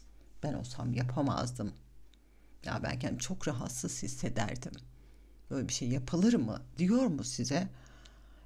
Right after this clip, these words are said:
Ya hatadır, yapmış mı diyor. Yani normalleştiriyor mu aslında? Yani şimdi suçluluk durumu, suçu, e, arkadaşlar takip eden, e, noktada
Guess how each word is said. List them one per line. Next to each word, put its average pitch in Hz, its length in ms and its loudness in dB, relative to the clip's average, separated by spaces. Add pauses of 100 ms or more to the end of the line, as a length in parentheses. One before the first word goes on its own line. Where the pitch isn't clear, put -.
Ya 247 220 8
hatadır, 202 480 6
yapmış 175 600 4
mı 123 120 -4
diyor. - 120 0
Yani 196 360 6
normalleştiriyor 156 1080 4
mu 135 140 4
aslında? - 600 0 (560)
Yani 165 200 6
şimdi 190 260 4
suçluluk 220 580 2 (220)
durumu, 214 420 8 (640)
suçu, - 340 2
e, - 240 4 (520)
arkadaşlar 185 680 4
takip 185 480 4
eden, 196 520 2 (460)
e, 87 420 2
noktada 151 600 4